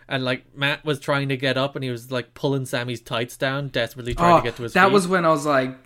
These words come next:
Speaker 2: I was like, "This guy's, like, dead." Is when, like, he was trying to, like, drag Sammy, and he fell over Sammy. That's, like, I, I, and then when they kept going, like,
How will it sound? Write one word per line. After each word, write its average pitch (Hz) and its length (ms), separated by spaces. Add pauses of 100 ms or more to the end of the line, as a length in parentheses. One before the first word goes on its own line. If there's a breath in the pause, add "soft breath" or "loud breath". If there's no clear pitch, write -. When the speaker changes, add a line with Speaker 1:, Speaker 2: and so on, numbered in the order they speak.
(220)
Speaker 2:
I - 20
was 151 140
like, 151 100
"This 151 140
guy's, 170 240
like, 135 200
dead." 139 360 (200)
Is 147 120
when, 160 180
like, 147 240
he - 140
was 151 120
trying 143 260
to, 143 40
like, 139 240
drag 139 400
Sammy, 139 400
and 135 80
he 143 80
fell 143 400
over 139 260
Sammy. 160 520 (1400 soft breath)
That's, 143 280
like, 147 200 (520)
I, 160 280
I, 170 500 (1120 loud breath)
and 165 140
then 233 140
when 277 120
they 247 120
kept 196 280
going, 185 360
like, 170 260